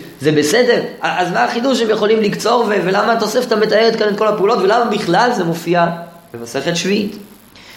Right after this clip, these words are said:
אז, אה, פירושו של הרש סגילאו נדחה, אבל הוא לא היחיד. הרייבד בהלכות שמיטה, פרק ז', הלכה ג', מביא גם כן את התוספתא שלנו, אבל הוא מביא את התוספתא לעניין אחר. בסיום התוספתא, החלק שלא קראנו,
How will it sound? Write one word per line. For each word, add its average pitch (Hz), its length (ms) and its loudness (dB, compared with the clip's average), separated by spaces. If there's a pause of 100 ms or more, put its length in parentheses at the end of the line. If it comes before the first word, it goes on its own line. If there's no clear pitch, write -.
(420)
אז, 196 280 2
אה, 220 200 4
פירושו 220 340 0
של 233 160 2
הרש 202 220 2
סגילאו 165 480 -2
נדחה, 151 360 -4
אבל 208 160 2
הוא 262 80 4
לא 247 120 6
היחיד. 190 440 -2
הרייבד 214 440 -2
בהלכות 190 320 -4
שמיטה, 190 420 0
פרק 175 220 0
ז', 151 120 -4 (1000)
הלכה 143 340 0
ג', 135 160 -2 (600)
מביא 190 260 -2
גם 233 200 4
כן 208 180 2
את 196 40 -2
התוספתא 170 460 -2
שלנו, 147 380 0 (340)
אבל 240 400 4
הוא 208 120 0
מביא 220 180 -2
את 208 60 -4
התוספתא 214 460 -2
לעניין 175 560 2 (140)
אחר. 131 340 -6 (440)
בסיום 240 340 2
התוספתא, 190 500 0
החלק 180 400 2
שלא 170 540 2
קראנו, 131 440 0